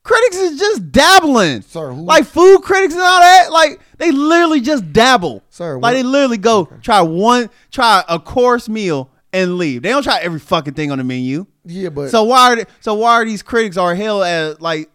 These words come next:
Speaker 1: on a pedestal for?
Speaker 2: So you talking to me or you talking to
Speaker 1: I'm
Speaker 2: world?
Speaker 1: talking to you.
Speaker 2: Okay.
Speaker 1: And the world.
Speaker 2: Have I ever, have you
Speaker 1: No,
Speaker 2: ever
Speaker 1: no, no.
Speaker 2: I'm talking about myself.
Speaker 1: Oh, okay.
Speaker 2: Have I ever came to you say, "This critic said this restaurant was crazy, we gotta
Speaker 1: No,
Speaker 2: go"?
Speaker 1: no, but you come to me saying,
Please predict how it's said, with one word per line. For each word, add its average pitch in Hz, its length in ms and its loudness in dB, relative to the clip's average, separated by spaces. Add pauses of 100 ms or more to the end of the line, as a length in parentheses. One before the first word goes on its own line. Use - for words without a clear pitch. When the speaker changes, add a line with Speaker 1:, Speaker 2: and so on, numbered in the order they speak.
Speaker 1:
on 175 100 -6
a 160 60 -6
pedestal 180 400 -6
for? 113 240 -14
Speaker 2:
So 123 200 -10
you 120 160 -16
talking 135 280 -10
to 123 40 -14
me 143 120 -12
or 135 60 -10
you 127 60 -12
talking 117 200 -14
to 110 60 -18
Speaker 1:
I'm 104 40 -18
Speaker 2:
world? 135 120 -16
Speaker 1:
talking 139 200 -6
to 131 60 -6
you. 120 260 -6
Speaker 2:
Okay. 113 380 -16
Speaker 1:
And 190 160 2
the 170 80 2
world. 127 320 0
Speaker 2:
Have 131 180 -10
I 139 200 -8
ever, 143 420 -10
have 127 160 -14
you 147 80 -8
Speaker 1:
No, 262 80 2
Speaker 2:
ever 330 100 2
Speaker 1:
no, 294 280 0
no. - 60 -20 (220)
Speaker 2:
I'm 143 100 -18
talking 160 200 -12
about 180 160 -8
myself. 269 280 -10
Speaker 1:
Oh, 127 180 -4
okay. 113 220 -18
Speaker 2:
Have 131 220 -12
I 135 220 -10
ever 139 260 -12
came 139 220 -14
to 147 60 -10
you 151 80 -10
say, 120 200 -20 (280)
"This 139 160 -14
critic 139 300 -8
said 120 180 -18
this 120 100 -20
restaurant 123 320 -14
was 107 100 -20
crazy, 123 240 -12
we 113 120 -16
gotta 151 80 -8
Speaker 1:
No, 233 100 -2
Speaker 2:
go"? 233 220 0
Speaker 1:
no, 120 40 -8
but 135 280 -10
you 233 100 -4
come 185 300 -4
to 147 100 -10
me 196 640 -6
saying, 165 480 -6